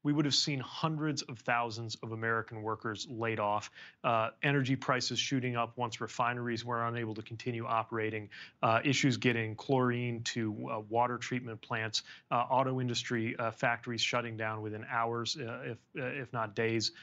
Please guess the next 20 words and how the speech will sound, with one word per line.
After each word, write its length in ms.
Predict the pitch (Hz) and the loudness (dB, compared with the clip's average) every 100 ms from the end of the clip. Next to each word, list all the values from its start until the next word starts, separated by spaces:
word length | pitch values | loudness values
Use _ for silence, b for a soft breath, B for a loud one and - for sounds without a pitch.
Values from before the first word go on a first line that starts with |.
| B B - | B B 4
uh, 220 | 117 120 | 6 6
of 240 | 131 113 | 4 2
that 220 | 113 110 110 | 4 2 4
happening. 460 | 117 107 110 104 | 2 0 -2 -2
So 260 | - - 113 | 2 4 4
what, 300 | 107 120 120 | 2 -2 0
what 180 | 135 156 | 0 4
we've 180 | 147 | 4
been 120 | 131 131 | 4 4
able 240 | 131 117 | 2 0
to 240 | - 117 | -6 -6
avoid, 500 | 104 123 147 107 98 b b b 131 | -2 2 2 2 -2 b b b -4
uh, 140 | 113 - | -2 0
is 160 | 123 | 0
a 80 | 123 | 0
major 680 | 120 113 120 135 127 127 120 | 0 0 2 2 2 0 -2
blow 520 | 120 117 117 113 104 | -4 -2 0 2 0
to 160 | - 107 | -4 -6
workers, 500 | 101 131 131 117 - | 0 0 0 -2 -2
farms, 480 | 120 113 110 104 | -2 -2 -2 -6